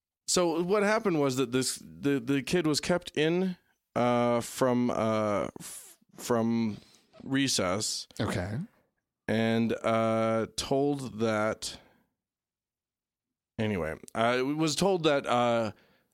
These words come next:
Speaker 1: that their mother was a bad person,
Speaker 2: Oh.
Speaker 1: uh, for not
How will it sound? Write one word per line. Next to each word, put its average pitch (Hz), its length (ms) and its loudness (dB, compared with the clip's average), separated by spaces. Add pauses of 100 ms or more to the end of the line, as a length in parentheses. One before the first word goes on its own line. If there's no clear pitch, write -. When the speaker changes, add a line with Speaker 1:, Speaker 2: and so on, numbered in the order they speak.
Speaker 1:
that 123 420 -2
their 131 220 2
mother 139 400 4
was 120 380 2
a 117 80 0
bad 120 340 0
person, 135 460 -2 (320)
Speaker 2:
Oh. - 480 -2 (140)
Speaker 1:
uh, 117 340 2
for 117 240 0
not 120 320 0